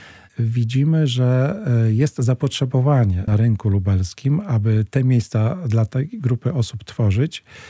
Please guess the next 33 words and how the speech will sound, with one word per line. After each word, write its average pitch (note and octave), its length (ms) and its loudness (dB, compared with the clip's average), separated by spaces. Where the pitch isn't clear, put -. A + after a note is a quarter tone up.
No D3+ 80 0
i E3+ 40 0
widzimy D3+ 320 2
w - 60 -8
tym C3+ 140 0
sens. G2+ 640 0
Widzimy D3 340 0
radość C#3+ 440 0
przede B2 220 0
wszystkim B2 340 -4
tych E3 280 -4
osób, C#3 440 -2
że, C3 440 -2
że B2+ 220 -2
chcą - 220 -2
u E3+ 120 -2
nas C3 180 0
pracować. B2+ 840 -2
E, C3 160 0
no B2+ 280 0
i C3+ 80 0
ten C#3 160 0
rozwój, G#2 540 0
e, G2+ 40 -4
przede A#2 240 0
wszystkim A#2+ 360 -2
zawodowy, G#2+ 600 0
pomimo A#2+ 380 0
niepełnosprawności, A#2 1000 0
pomimo A#2 560 0
chorób - 640 -4
tych - 240 -6
osób, A2 400 -4